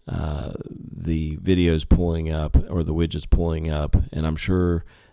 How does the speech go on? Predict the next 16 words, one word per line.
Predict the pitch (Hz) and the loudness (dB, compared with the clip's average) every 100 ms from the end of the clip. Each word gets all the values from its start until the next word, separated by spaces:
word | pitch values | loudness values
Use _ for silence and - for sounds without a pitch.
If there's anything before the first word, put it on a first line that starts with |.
| - | -6
that | 85 | -4
this | - 85 - | -2 -2 -2
is | 90 | -4
gonna | 85 | -4
be | 82 80 | -2 -4
fixed | - 95 95 - - - - | 0 2 2 0 -8 -6 0
to | 85 | 0
where | 80 80 78 80 - | 2 0 -2 -4 -4
actually | 78 78 82 80 | -4 -4 -6 -2
Covenant | - 85 82 82 78 | 2 2 2 -2 -4
will | 73 80 | -4 0
be | 80 82 80 | 0 0 -2
the | 78 | -2
one | 78 78 80 | -2 -4 -4
that | 80 78 | -6 -6
is, | - 78 76 - | -4 -4 -4 -6